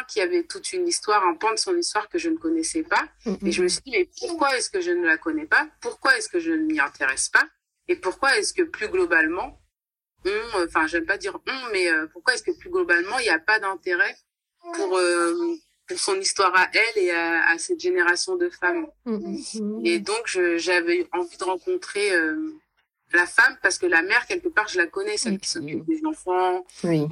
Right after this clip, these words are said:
Speaker 1: euh, celle qui s'occupe du mari, et cetera.
Speaker 2: Mhm.
Speaker 1: Je la connais, mais la femme,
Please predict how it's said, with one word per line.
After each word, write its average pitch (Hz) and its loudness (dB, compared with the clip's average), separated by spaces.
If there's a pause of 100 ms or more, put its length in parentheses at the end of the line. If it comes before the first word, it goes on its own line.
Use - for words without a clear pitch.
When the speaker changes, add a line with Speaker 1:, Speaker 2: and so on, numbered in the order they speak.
Speaker 1:
euh, 160 2
celle - -6
qui - -12
s'occupe 330 -4
du 320 -2
mari, 339 2 (280)
et 160 -2
cetera. 180 0
Speaker 2:
Mhm. 214 0
Speaker 1:
Je - -2
la 170 2
connais, 202 -2
mais 170 2
la 151 4
femme, 220 0